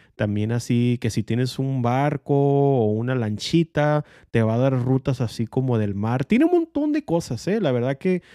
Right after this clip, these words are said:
también está bastante interesante, pero como vuelvo a decir, lo que más me gusta de esta aplicación es que puedes seguir amigos. Supongamos que yo sigo, eh, a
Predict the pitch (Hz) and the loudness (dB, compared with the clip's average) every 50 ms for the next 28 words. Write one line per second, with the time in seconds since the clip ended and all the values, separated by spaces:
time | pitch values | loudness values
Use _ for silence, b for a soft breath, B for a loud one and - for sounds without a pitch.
0 | B B - 127 120 131 139 151 143 - 156 160 160 143 - 160 143 - 180 170 | B B -2 0 0 2 0 0 0 2 2 2 2 2 2 0 0 0 0 0
1 | - 123 113 104 - - 160 180 175 170 - 196 196 B B B B 156 147 156 | 2 0 0 0 0 0 0 0 0 0 0 0 0 B B B B 2 2 2
2 | - 165 170 160 156 147 151 170 190 214 202 170 135 - - 170 160 135 120 135 | 2 2 2 2 4 4 4 4 4 4 2 2 0 -2 -2 -4 -4 -2 -2 -4
3 | 135 135 - - 143 135 143 165 180 190 202 214 226 214 196 214 208 - - 220 | -4 -4 -2 0 0 2 4 4 4 4 4 4 4 4 4 2 0 2 2 2
4 | 214 208 202 185 - 220 208 - - 151 - - 120 - - 143 143 151 156 156 | 4 4 2 2 0 -4 -4 -4 -4 -4 -2 -2 -4 -2 0 0 2 2 4 4
5 | 156 160 156 - b b b b b b b - 135 123 - 143 139 143 156 147 | 2 2 0 -2 b b b b b b b 0 0 2 2 0 2 2 2 0
6 | - 127 113 101 107 117 123 127 143 139 123 110 113 113 107 98 95 92 - - | 0 0 -2 0 0 0 0 0 0 0 0 0 0 0 -2 -4 -6 -10 -14 -18
7 | - _ b b b b - - 110 104 113 113 110 110 120 120 131 143 151 143 | -20 _ b b b b -6 -6 -4 -2 -2 -2 0 0 0 0 0 0 0 -2
8 | - - - 127 117 110 107 107 104 101 98 95 - b b b b b b b | -2 -4 -2 -2 0 0 0 0 0 -2 -4 -6 -10 b b b b b b b
9 | b b - 123 123 120 - 147 143 135 147 143 143 143 143 143 139 135 131 120 | b b 0 0 0 2 2 0 2 4 4 4 4 6 4 4 4 4 4 4
10 | 113 107 104 98 87 - - 110 104 101 101 101 98 98 95 - - 107 104 101 | 2 2 0 -2 -4 -4 -4 -2 -2 -2 -2 -2 -4 -4 -6 -8 -8 -6 -6 -4
11 | 98 98 98 98 98 90 87 - | -4 -4 -4 -6 -6 -6 -8 -10